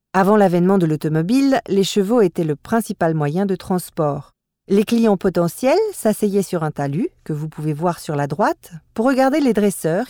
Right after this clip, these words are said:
qui faisaient défiler les chevaux en cercle devant eux. Rosa Bonheur dut revêtir des vêtements d'homme chaque fois qu'elle s'y rendit pour dessiner. Nous savons que de toute façon, elle trouvait les vêtements d'homme plus confortables. Rosa Bonheur retoucha cette toile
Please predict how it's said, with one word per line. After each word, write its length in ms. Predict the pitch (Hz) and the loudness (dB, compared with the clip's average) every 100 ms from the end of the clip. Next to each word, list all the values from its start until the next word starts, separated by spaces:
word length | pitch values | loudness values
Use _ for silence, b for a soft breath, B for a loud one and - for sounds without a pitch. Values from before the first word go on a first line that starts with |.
| - | -8
qui 120 | 202 | -12
faisaient 320 | - 208 208 | -4 -2 0
défiler 440 | 202 208 226 220 202 | 0 -2 -2 0 0
les 80 | |
chevaux 420 | 185 - 180 196 269 | 0 -2 -2 0 2
en 140 | 202 | 2
cercle 560 | - - 190 - 233 220 | 0 -4 -4 -2 -2 0
devant 320 | 202 190 175 | 2 2 0
eux. 120 | 151 - _ _ - | -2 -8 _ _ 0
Rosa 320 | 262 320 302 | 2 4 4
Bonheur 420 | 240 233 277 269 | 4 2 2 2
dut 140 | 202 | 2
revêtir 480 | 208 190 196 - 269 | 2 2 0 0 0
des 100 | 180 | 0
vêtements 380 | 170 180 175 165 | 0 0 0 0
d'homme 380 | 165 208 226 233 | 2 2 4 0
chaque 320 | - - 269 - | -4 -4 -4 -2
fois 220 | - 277 | -4 -2
qu'elle 200 | 208 208 | -2 -2
s'y 160 | - | -2
rendit 280 | 180 175 196 | -2 -2 -4
pour 180 | - 190 | -6 -4
dessiner. 480 | 180 - 170 151 131 _ _ _ | -2 -4 -4 -4 -6 _ _ _
Nous 160 | 185 180 | 0 0
savons 380 | - 180 220 349 | 2 0 2 0
que 100 | 180 | 0
de 140 | 160 | -2
toute 200 | - 156 | -4 -8
façon, 420 | 156 156 - 285 | -6 -4 -2 2
elle 140 | 220 160 | 2 0
trouvait 300 | - 180 196 | -2 0 2
les 100 | 165 | 2
vêtements 380 | 160 156 175 165 | 0 -2 -2 0
d'homme 240 | 196 202 | 2 0
plus 160 | - - | -2 -4
confortables. 760 | 160 156 170 - 139 135 135 - _ _ _ _ _ _ _ - | -4 -4 -6 -4 -6 -6 -12 -16 _ _ _ _ _ _ _ -8
Rosa 340 | 226 311 302 | -2 2 2
Bonheur 360 | 277 302 370 302 | 2 2 2 2
retoucha 360 | 277 269 269 | 0 -2 -2
cette 200 | 262 240 | 0 -2
toile 340 | - 311 339 | 0 2 4